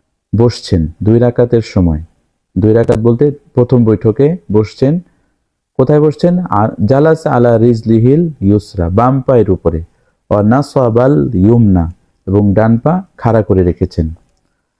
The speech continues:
"ফাইদা জালাসা ফির রাকাতিল আখিরাতি", অতঃপর যখন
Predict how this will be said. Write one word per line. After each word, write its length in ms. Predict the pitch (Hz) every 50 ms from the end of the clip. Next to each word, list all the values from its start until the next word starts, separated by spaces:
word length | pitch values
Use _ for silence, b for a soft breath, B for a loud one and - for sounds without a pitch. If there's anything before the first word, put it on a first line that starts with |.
| _ _ _ _
"ফাইদা 720 | 117 117 117 - - 139 156 156 170 165 127 104 131 117 101 101
জালাসা 680 | 127 127 131 143 147 147 143 - - - 151 160 160 143 -
ফির 280 | - 131 123 113 110
রাকাতিল 800 | 120 131 - - 131 127 120 117 120 - - 139 139 139 139 139 - -
আখিরাতি", 840 | - 117 127 131 135 135 - - - 120 104 92 - - - 82 87 - _ _ _ _ _ -
অতঃপর 320 | - 117 143 135 147 143 123
যখন 500 | 135 135 127 - 135 131 123 120 123